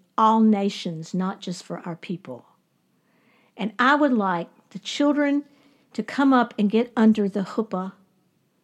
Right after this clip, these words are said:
talit. I would like Sakina and Kwaminique to bless our children." And he called us back up,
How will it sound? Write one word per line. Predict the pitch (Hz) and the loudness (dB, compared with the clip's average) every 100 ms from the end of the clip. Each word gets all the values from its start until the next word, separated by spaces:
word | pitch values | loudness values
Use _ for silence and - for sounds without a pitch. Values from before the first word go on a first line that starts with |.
| _ _ _ _ _ _ _ _ | _ _ _ _ _ _ _ _
talit. | - 202 208 185 185 - - _ _ _ _ _ _ _ _ _ 220 | -6 -2 0 -2 -4 -12 -20 _ _ _ _ _ _ _ _ _ -2
I | |
would | 262 285 | 2 4
like | 262 233 226 | 4 2 -2
Sakina | - 226 254 254 240 | -10 -4 2 4 4
and | 208 196 | 0 -2
Kwaminique | - 220 208 202 190 190 | -2 0 0 0 -2 -6
to | 190 | -6
bless | 170 190 190 - | -4 -4 -4 -6
our | 175 165 | -8 -8
children." | - 185 165 143 139 147 _ _ _ _ _ _ _ _ _ _ _ _ _ _ _ _ _ _ - | -8 -6 -6 -10 -18 -20 _ _ _ _ _ _ _ _ _ _ _ _ _ _ _ _ _ _ -8
And | 190 | -2
he | 208 | -2
called | - 269 294 311 | 0 2 2 2
us | 277 | -2
back | - 233 220 226 | -2 0 0 -2
up, | 208 180 | -4 -4